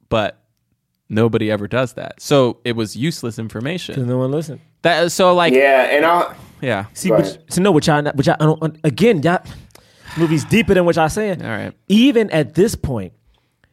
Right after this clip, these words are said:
Speaker 2: they go to the black man,
Speaker 1: Yeah.
Speaker 2: and this woman is, like, trying to tell him what's going on, and even the black man doesn't listen to the sister.
Speaker 1: Right.
Speaker 2: He's like,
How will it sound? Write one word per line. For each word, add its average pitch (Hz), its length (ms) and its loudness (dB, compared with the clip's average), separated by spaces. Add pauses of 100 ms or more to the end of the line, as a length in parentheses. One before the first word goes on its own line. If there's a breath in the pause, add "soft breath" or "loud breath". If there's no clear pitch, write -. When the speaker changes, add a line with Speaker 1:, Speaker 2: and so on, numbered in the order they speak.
(120)
Speaker 2:
they 147 120 2
go 160 180 2
to 151 120 -4
the 117 100 -4
black 170 380 0
man, 101 280 -4 (440)
Speaker 1:
Yeah. - 120 -12
Speaker 2:
and 151 140 2
this 131 100 0
woman 147 220 -2
is, 123 120 -4
like, 117 120 -4
trying 131 200 -8
to 127 40 -8
tell 147 240 -6
him 143 60 -8
what's 135 120 -12
going 147 280 -4
on, 156 180 -4 (200 soft breath)
and 151 140 -4
even 170 220 0
the 143 80 0
black 156 320 -2
man 143 180 -4
doesn't 127 300 -4
listen 127 240 -6
to - 140 -16
the 117 80 -12
sister. - 420 -16 (200)
Speaker 1:
Right. 107 220 -10
Speaker 2:
He's - 160 2
like, 160 160 0